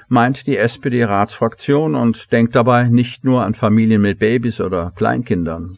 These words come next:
sondern auch an alle anderen, die Inkontinenzmaterial verbrauchen und ein entsprechend hohes Restmüllvolumen generieren.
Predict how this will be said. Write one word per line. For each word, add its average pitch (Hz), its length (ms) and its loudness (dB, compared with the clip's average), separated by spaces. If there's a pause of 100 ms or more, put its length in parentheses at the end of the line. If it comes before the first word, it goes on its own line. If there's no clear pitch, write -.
(280)
sondern 139 460 2
auch 123 260 -2
an 123 140 -2
alle 131 240 0
anderen, 104 480 2
die 98 200 -4
Inkontinenzmaterial 113 1200 0
verbrauchen 107 560 0
und 104 220 -2
ein 95 200 -2
entsprechend 98 640 -2
hohes 104 280 -4
Restmüllvolumen 95 880 -2
generieren. 98 720 -2